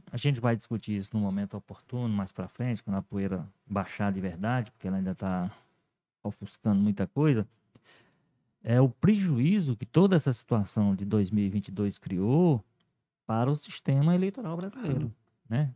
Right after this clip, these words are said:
Speaker 1: Mas era um, era, ele, ele era um, ele era um sistema que funcionava muito na confiança que as pessoas tinham,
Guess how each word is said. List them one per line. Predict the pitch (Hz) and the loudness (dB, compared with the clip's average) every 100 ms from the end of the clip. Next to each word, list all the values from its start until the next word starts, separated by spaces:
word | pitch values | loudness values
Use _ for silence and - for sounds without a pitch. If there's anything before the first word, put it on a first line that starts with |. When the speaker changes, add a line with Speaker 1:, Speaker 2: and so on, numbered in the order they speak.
| - | -10
Speaker 1:
Mas | - 107 104 | -6 -2 -2
era | 104 101 113 | 0 2 4
um, | 131 | 4
era, | 131 135 110 | 6 6 4
ele, | 147 139 | 4 4
ele | 139 135 | 6 6
era | 139 | 6
um, | 175 | 4
ele | 143 139 | 6 6
era | 160 | 6
um | 214 | 4
sistema | 139 - 156 175 | -2 0 2 2
que | - | 0
funcionava | 160 - 113 117 147 | 0 0 0 0 2
muito | 139 123 147 175 - | 2 2 0 -2 -4
na | 190 202 | -2 -4
confiança | - 226 - 240 202 226 | -2 -2 0 2 4 2
que | - | -2
as | 139 | -4
pessoas | - 120 - 127 - | -4 -6 -4 -4 -4
tinham, | 127 156 | 0 0